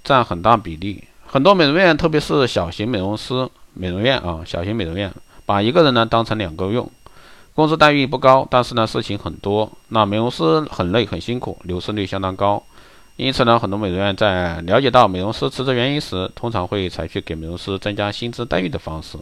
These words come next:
来满足呢美容师需求，从而呢留住美容师。那这种方式呢是所有留人方式中最常见，也可以说最有效的方式。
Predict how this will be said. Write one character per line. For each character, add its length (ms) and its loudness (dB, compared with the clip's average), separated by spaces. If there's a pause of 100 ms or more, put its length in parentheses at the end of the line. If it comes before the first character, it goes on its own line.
(440)
来 160 2
满 160 0
足 140 -8
呢 120 -2
美 140 -8
容 160 -8
师 220 -6
需 200 -8
求， 220 -10 (560)
从 160 4
而 100 6
呢 120 4
留 120 0
住 160 -2
美 120 -4
容 120 -8
师。 320 -6
那 80 -2
这 140 2
种 160 2
方 160 2
式 80 -12
呢 140 2
是 180 -2
所 180 -4
有 140 4
留 140 -2
人 120 -4
方 160 0
式 140 -6
中 220 -4
最 180 -4
常 220 -6
见， 180 -2
也 80 -10
可 140 -8
以 60 -4
说 300 -2
最 180 -4
有 120 -6
效 220 0
的 80 -2
方 180 -4
式。 180 -12